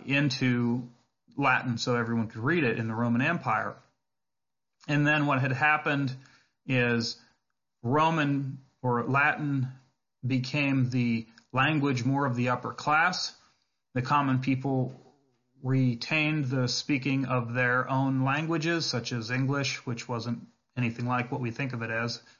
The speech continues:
now, or a Germanic tongue, or whatever it may be.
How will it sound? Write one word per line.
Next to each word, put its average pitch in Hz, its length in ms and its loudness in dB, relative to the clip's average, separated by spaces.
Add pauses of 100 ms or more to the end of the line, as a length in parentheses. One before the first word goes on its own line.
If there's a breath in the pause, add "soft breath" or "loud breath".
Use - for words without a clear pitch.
(160 soft breath)
now, 139 380 0 (680 loud breath)
or 123 360 2
a 117 220 0
Germanic 131 520 0
tongue, 131 320 2
or 113 80 0
whatever 127 320 0
it 117 60 -2
may 113 160 0
be. 139 420 2